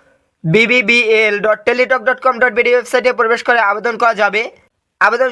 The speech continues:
শুরু হবে আঠারো দুই দুই হাজার পঁচিশ তারিখ সকাল দশটা থেকে, যা চলমান থাকবে সাতাশ দুই দুই হাজার পঁচিশ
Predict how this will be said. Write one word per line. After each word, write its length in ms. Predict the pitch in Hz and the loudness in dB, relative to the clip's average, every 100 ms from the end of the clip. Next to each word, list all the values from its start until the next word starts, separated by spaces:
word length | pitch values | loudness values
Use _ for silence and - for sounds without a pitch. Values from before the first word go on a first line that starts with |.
| 269 | 0
শুরু 140 | 247 254 | 2 2
হবে 140 | 254 240 | 0 -2
আঠারো 220 | 220 233 247 | 0 0 -2
দুই 80 | 240 | 0
দুই 100 | 214 208 | 0 0
হাজার 180 | 202 196 214 | 0 -2 -2
পঁচিশ 240 | 226 247 254 | -2 0 2
তারিখ 180 | 247 240 226 226 | 2 0 -4 -4
সকাল 200 | 208 214 214 | 0 0 0
দশটা 200 | 220 262 247 | -2 0 0
থেকে, 220 | 214 226 - _ _ _ - | 0 -2 -2 _ _ _ -8
যা 180 | 156 208 202 | 0 0 2
চলমান 300 | 214 233 247 247 | 0 0 0 -2
থাকবে 220 | 233 254 247 | 0 -2 0
সাতাশ 280 | 220 233 240 | 0 0 0
দুই 100 | 240 226 | -2 0
দুই 80 | 214 | -2
হাজার 200 | 202 202 202 | 0 -4 -2
পঁচিশ 220 | 220 262 | 0 0